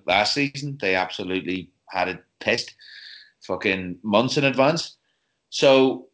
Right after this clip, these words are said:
Klopp, on the other hand, tends to always have a, a really strong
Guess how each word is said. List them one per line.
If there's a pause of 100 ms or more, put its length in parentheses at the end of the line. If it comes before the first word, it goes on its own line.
(160)
Klopp,
on
the
other
hand,
tends
to
always
have
a,
a
really
strong